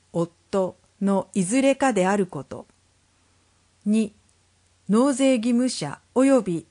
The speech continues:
当該納税義務者と生計を一にする人全員が、個人の住民税均等割非課税の限度額以下の所得であること。三、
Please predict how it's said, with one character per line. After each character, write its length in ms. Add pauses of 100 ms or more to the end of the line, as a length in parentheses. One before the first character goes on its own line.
(100)
当 220
該 260
納 240
税 260
義 120
務 200
者 180
と 260
生 300
計 280
を 140
一 260
に 120
す 160
る 120
人 340
全 360
員 240
が、 240 (800)
個 160
人 300
の 160
住 280
民 260
税 400
均 280
等 260
割 400
非 160
課 160
税 260
の 160
限 300
度 140
額 340
以 100
下 180
の 120
所 160
得 280
で 140
あ 100
る 100
こ 160
と。 240 (1900)
三、 500